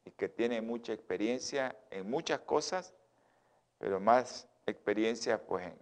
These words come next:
en el ámbito profesional de la medicina. Así que éxito, éxito. Bendiciones, Eloísa. Un abrazo. Ok, hoy les estaba comentando, vamos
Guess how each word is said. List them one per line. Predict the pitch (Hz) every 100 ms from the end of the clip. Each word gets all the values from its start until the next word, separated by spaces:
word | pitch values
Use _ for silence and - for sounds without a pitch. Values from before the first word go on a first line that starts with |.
| _ _
en | 98
el | 98 98
ámbito | 127 123 - 107
profesional | - - 90 - 92 104 113
de | 107
la | 95
medicina. | 87 87 - 135 135 - _ _ _ _
Así | 92 - 113
que | - - -
éxito, | 131 - 135 - 143 139 - _ _ _ _ _ _ _ _ _ -
éxito. | 117 - 120 - 120 117 - _ _ -
Bendiciones, | 107 107 104 139 139 131
Eloísa. | 123 135 123 - 92
Un | 110
abrazo. | 117 117 90 - - - _ _ _ _ _ _ _ _ _ _ _ - - _ _ _ _ _ _
Ok, | 135 156 160 - -
hoy | 170 208 196 165 131
les | 131
estaba | 123 143 156
comentando, | 156 139 117 127 135 170 165 - - _
vamos | 107 101 120 135 160 156